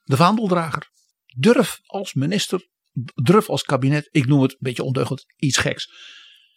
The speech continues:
Wie had ooit gedacht dat een zo strakke, ja, als bezuiniger, ja, beruchte man als Wim Deetman bedacht, we gaan alle studenten gratis reizen geven.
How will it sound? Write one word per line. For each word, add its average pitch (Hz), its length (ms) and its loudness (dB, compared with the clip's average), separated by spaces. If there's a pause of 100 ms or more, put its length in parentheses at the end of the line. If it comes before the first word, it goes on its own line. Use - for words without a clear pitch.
(100)
Wie 202 340 4
had - 300 0
ooit 208 300 2
gedacht - 560 0 (720)
dat 156 220 -2
een 151 200 2
zo 175 380 4
strakke, - 680 -2
ja, - 300 -12 (520)
als 147 260 -4
bezuiniger, 185 840 4 (180)
ja, 151 200 -4
beruchte 147 460 2
man 180 240 2
als 98 160 -2
Wim 120 160 2
Deetman 214 520 4 (760)
bedacht, 135 460 2
we 135 100 -2
gaan 135 200 -2
alle 285 260 0
studenten 170 580 0
gratis 185 680 -2
reizen 208 420 2
geven. 131 380 -4